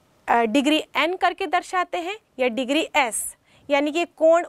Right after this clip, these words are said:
उत्तरी गोलार्ध में है या दक्षिणी गोलार्ध में है, इस प्रकार दर्शाया जाता है। मान लीजिए मैं लिखती हूँ तीस डिग्री एन, तो ये एक ऐसा कोण होगा जो केंद्र के साथ तीस डिग्री पर होगा,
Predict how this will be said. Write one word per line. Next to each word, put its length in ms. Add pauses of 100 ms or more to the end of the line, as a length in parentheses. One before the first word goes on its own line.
उत्तरी 320
गोलार्ध 460
में 140
है 120 (240)
या 100
दक्षिणी 480
गोलार्ध 400
में 120
है, 320
इस 80
प्रकार 400
दर्शाया 520
जाता 340
है। 200 (720)
मान 300
लीजिए 320
मैं 160
लिखती 360
हूँ 140 (160)
तीस 320
डिग्री 360 (180)
एन, 260 (600)
तो 100
ये 200
एक 260
ऐसा 360
कोण 320
होगा 380 (260)
जो 100
केंद्र 420
के 160
साथ 220 (360)
तीस 200
डिग्री 280
पर 180
होगा, 300